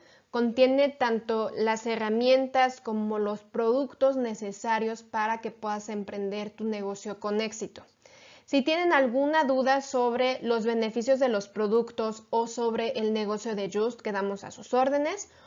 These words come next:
O también, si les interesa inscribirse, también estamos dispuestos a brindarles todo el apoyo.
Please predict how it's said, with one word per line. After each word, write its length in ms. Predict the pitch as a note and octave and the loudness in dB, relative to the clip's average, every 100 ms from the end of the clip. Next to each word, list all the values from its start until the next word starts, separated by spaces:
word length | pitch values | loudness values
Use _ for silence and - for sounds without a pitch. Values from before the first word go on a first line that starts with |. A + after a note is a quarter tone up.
| - | -18
O 180 | - D4+ | 2 4
también, 480 | D4+ E4+ D4+ D4 D4+ - | 4 0 2 2 0 -6
si 260 | - C#4 | -6 0
les 200 | C4+ C4+ | 2 2
interesa 600 | C4 A#3 A3 G#3+ G#3+ A#3 A#3 | 0 -4 -4 -4 -4 -6 -4
inscribirse, 840 | A3 G#3+ - G#3+ G#3+ G#3+ - A#3+ | -4 -4 -4 -2 -2 -2 -4 -6
también 440 | A#3 G#3+ G#3 G#3 - | -4 -2 -2 -2 -6
estamos 500 | G#3 G#3+ G#3 G#3 - - - - _ | -8 -6 -6 -8 -12 -20 -20 -20 _
dispuestos 720 | G#3+ A#3 - A#3+ A#3+ B3+ B3 | -2 -2 2 2 2 0 0
a 180 | A3 A3+ | 2 4
brindarles 600 | A3+ A3 G#3 G3+ G#3 G#3+ | 4 2 2 0 0 -2
todo 160 | G#3+ G#3 | 0 0
el 100 | F#3+ | 0
apoyo. 340 | F3+ D#3 C3 | -2 -4 -4